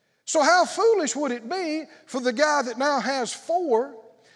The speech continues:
to feel like a failure because he's six less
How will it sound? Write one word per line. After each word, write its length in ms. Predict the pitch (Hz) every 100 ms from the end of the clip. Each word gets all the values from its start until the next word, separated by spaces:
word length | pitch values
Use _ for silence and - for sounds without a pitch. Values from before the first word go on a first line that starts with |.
| _
to 100 | 254
feel 320 | 233 277 311 269
like 260 | 269 262
a 60 | 208
failure 800 | - - 311 370 311 175 190 254 - -
because 500 | 214 233 262 240 -
he's 260 | 277 277 202
six 920 | - - 349 311 - - - - -
less 600 | 175 220 247 262 - -